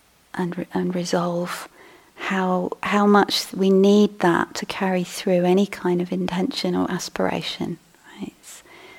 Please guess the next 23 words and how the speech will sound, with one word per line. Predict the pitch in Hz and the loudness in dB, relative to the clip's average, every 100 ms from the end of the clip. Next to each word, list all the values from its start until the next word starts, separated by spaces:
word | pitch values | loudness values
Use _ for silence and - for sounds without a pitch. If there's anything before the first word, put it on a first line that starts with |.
| - - - _ _ | -20 -20 -20 _ _
And | 220 220 | 6 8
yet | 247 262 | 8 6
at | - | 4
the | 233 | 0
same | - 262 262 | 2 4 6
time, | 254 262 254 | 4 6 6
I | 214 | 6
think | - 220 220 | 2 -2 -2
it's | - - | -2 0
much | 226 247 - 269 | 0 0 0 2
more | 240 | 4
natural | 220 233 - - 208 | 4 2 -2 -4 -2
to | - 202 180 | -2 -2 -2
us | 180 | -2
than | - 190 | -4 -2
we | 185 185 | 0 0
realise. | 202 208 190 165 165 220 | 2 2 2 -2 -4 0
Isn't | 240 262 | 4 4
it | |
often | 262 - 220 | 2 0 -2
it | 220 | -2
gets | 220 | -4
like, | 214 214 202 - | -2 0 -2 -4